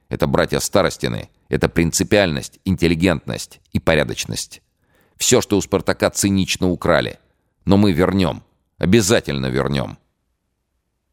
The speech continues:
Стадион «Спартак» имени братьев Старостиных. Только так и никак иначе должна называться домашняя арена, о которой мечтали многие поколения болельщиков. Если нас не обманывают, этот стадион в ближайшие годы все-таки должен быть построен.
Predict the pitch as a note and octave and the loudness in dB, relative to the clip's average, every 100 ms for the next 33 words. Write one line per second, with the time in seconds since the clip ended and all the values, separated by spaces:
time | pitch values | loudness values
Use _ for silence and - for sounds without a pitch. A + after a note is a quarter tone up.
0 | _ - F#2+ F#2 A2 G2 G#2+ G2+ A2 G2+ | _ -2 2 4 4 2 0 2 0 0
1 | G2 G2 F#2+ G2 F2 - - D#2+ - B1 | 0 2 2 2 -2 -2 0 0 -2 -8
2 | G#1+ - _ _ A2+ A2 G#2 G2 - A#2+ | -8 -14 _ _ 2 2 2 0 0 0
3 | G2 G2 F#2 G2+ G2 G#2 G2 - C#2+ D2 | 0 -2 0 0 0 0 0 0 -2 -2
4 | D2 F2 D#2 C2+ F2+ F2+ - D#2 E2 D2 | 0 0 -2 0 0 0 0 -2 -2 -2
5 | D#2+ D#2 D#2+ D2+ A#1+ G#1 _ _ - - | -2 0 0 0 -4 -10 _ _ -8 -4
6 | - D#2 D#2+ D#2+ - F2 D#2 E2 G#2+ G2+ | 0 0 2 0 0 0 0 2 0 0
7 | F#2+ - F2 F2 E2+ D#2+ C#2 D#2+ D2 - | -2 -2 -2 0 0 0 0 0 0 -4
8 | - - - - _ _ _ _ _ _ | -8 -8 -10 -14 _ _ _ _ _ _
9 | - D#2+ D#2+ F#2 G2 - F#2+ F2+ F2 A2+ | -4 -2 0 0 0 0 0 0 0 0
10 | F#2 C2+ G#1+ - _ _ - - E2 - | 0 -4 -6 -12 _ _ -4 -2 0 -2
11 | - F2 G#2 D#2+ C2 F2 F#2+ F2 F2+ F2+ | 0 2 2 2 0 0 0 0 -2 0
12 | F#2 E2 E2 D#2+ F2+ E2 D#2+ G#2+ E2+ F2+ | 0 0 -2 -2 -2 0 2 2 0 -2
13 | E2 - D2+ - D#2 C#2 G1+ | -2 0 -2 0 0 0 -4